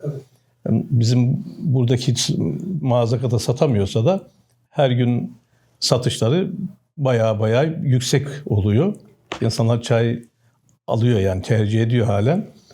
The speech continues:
Speaker 2: Ayrıca, e, Diyarbakır mağazası olduğu için Diyarbakır'a has, işte Diyarbakır çayı diye bir paketimiz var. Ve üzerine de,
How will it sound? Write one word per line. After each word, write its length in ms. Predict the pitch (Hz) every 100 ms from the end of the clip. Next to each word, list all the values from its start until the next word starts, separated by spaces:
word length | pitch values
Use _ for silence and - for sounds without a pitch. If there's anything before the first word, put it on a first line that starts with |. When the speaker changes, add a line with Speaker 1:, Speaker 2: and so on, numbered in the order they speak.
| _
Speaker 2:
Ayrıca, 640 | 131 127 123 131 127 127 - _ _ _ _ _ _ _ _ _ _ 226
e, 320 | 120 110 104 107
Diyarbakır 500 | 120 120 123 123 123
mağazası 520 | 117 113 113 110 117
olduğu 140 | 120
için 420 | 185 131 101 - - _ _ 123
Diyarbakır'a 600 | 120 117 110 107 117 110
has, 400 | 127 139 - - _ _ _ - - _ -
işte 320 | - 107 107
Diyarbakır 500 | 117 110 104 - 101
çayı 420 | - 104 104 - - _ _ _ _ _ _ _ _ 120
diye 400 | 110 101 101 110
bir 240 | 104 104 - - - - 143
paketimiz 560 | 113 127 - 101 95
var. 180 | 135 190 - - - _ -
Ve 120 | 120
üzerine 460 | 131 127 117 104 104
de, 260 | 165 175